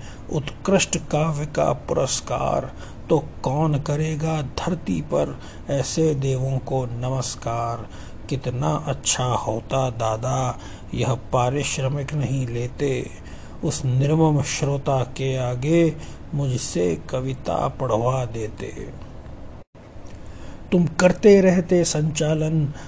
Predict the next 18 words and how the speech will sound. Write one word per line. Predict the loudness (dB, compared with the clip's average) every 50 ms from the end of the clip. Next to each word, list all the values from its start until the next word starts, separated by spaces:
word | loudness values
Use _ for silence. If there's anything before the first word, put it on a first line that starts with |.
| -8 -4 -2
मैं | 0 0 0 0 0
कविताएं | 2 2 4 2 2 0 0 0 0 2 2 2 2 0 0
पढ़ता | 0 -2 -2 0 0 0 2 2
रहता, | 2 2 2 0 -2 -2 -2 0 0 0 0 -2 -4 -8 -12 -10 -6 -2 0
बारीन | 2 2 4 4 4 4 4 4 4 4 2
तुम्हारी | 2 2 4 4 4 4 4 4 2 2 0 -2 -4
आपाती | -4 -2 0 0 0 0 0 -2 -2 -2 0 0 0 0 -2 -6 -10 -12 -8 -2 0
उद्दंड | 0 0 0 0 4 6 8 8 8 8 4 2
सतत | 0 -2 -2 -2 -2 -2 -2 -2 -2
लड़ता | -2 -2 -2 -2 -4 -2 -2 -2 -2 -2
रहता। | -2 -4 -4 -6 -6 -4 -4 -4 -4 -6 -8 -8 -10 -12 -12 -12 -12 -12 -14 -6 -2 -2
पर | 0 0 -2 0 0
पता | 0 2 4 4 4 4 4
नहीं | 2 2 2 0 0 -2
तुम | -2 -2 -2 0 0 -2 -2 -2
क्यों | 0 2 2 2 2 0
जैसे, | 0 0 0 0 0 0 0 -2 -2 -2 -4 -6 -10 -12 -12 -12 -12 -12 -12 -12 -12 -12 -8 -4 0
पर | 0 0